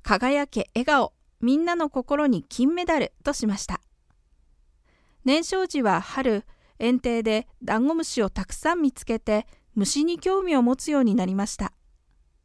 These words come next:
運動会では、ダンゴムシになりきって、可愛いダンスを披露してくれます。年中時は、個人競技で、オタマジャクシから育てたカエルになりきり、壁越えをする動きを取り入れています。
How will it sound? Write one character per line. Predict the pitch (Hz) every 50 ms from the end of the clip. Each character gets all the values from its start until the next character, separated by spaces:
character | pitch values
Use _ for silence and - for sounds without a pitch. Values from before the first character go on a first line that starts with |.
| _ _ _ _ _ _ - -
運 | 233 247 254
動 | 294 294 285
会 | - 262 247 247
で | 240 247
は、 | 247 226 214 220 - - - - - - - -
ダ | 208 220 247
ン | 269 285
ゴ | 311
ム | 320 294 285 262
シ | - - - 240
に | 220 240 - - -
な | 196 202
り | 220 233 -
き | - 294
っ | 269
て、 | - _ - - - - _ _ _ -
可 | - - 208 226
愛 | 262 294 320 311 294
い | 254
ダ | 277 294 302
ン | 285
ス | - - 285
を | 302 285
披 | - 240
露 | 208 175 180
し | -
て | - -
く | - 220
れ | 202 190
ま | 185 180 196 220
す。 | - - - - - _ _ _ _ _ _ _ _ _ _ _ _ _ _ _ _ _ _ _ _ _ _ - -
年 | 254 285 311 294
中 | - 330 330 285
時 | - 262 247
は、 | 240 233 240 262 - - _ _ _ -
個 | - 220
人 | 240 285 302 311 294
競 | - 302 294 269
技 | 233 220 202
で、 | 196 170 - - _ - - _ _ _ _ - -
オ | 220
タ | - - 294 311
マ | 330 330
ジ | - 349
ャ | 349
ク | - -
シ | - - -
か | - 247
ら | 233 220
育 | - - 196 240 254 269
て | 254 226
た | - 190 185
カ | - - 220 254 269
エ | 277
ル | 294 285
に | 269 277 262
な | 247 240
り | 233 254 254
き | - 269 262
り、 | 240 220 220 240 - - _ _ _ _ _ _
壁 | - - 196 196 233 262
越 | 277 320 330 330
え | 320
を | 320 320
す | - - - 311
る | 311 311 302
動 | 269 311 311
き | - - 339
を | 330 311
取 | - 277 277 269
り | 269
入 | 269 254
れ | 240
て | - 202
い | 190 185
ま | 190 185 190 220
す。 | - - -